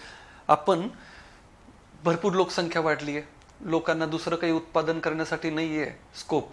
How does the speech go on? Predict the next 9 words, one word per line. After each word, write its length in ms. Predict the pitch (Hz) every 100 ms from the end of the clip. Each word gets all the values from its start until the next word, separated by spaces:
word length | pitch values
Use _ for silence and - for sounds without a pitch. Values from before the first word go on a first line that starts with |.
| -
म्हणून 260 | 143 139 147
लोक 280 | 143 143 165 - - - - - - -
बालकांचंच 720 | - 165 156 151 151 139 139 139
उत्पादन 400 | - 131 127 127
जास्त 280 | 123 - 120
करतात, 240 | 120 - 120 -
तर 80 | 135
लोकसंख्या 500 | 143 151 151 139 139
वाढते, 320 | 127 123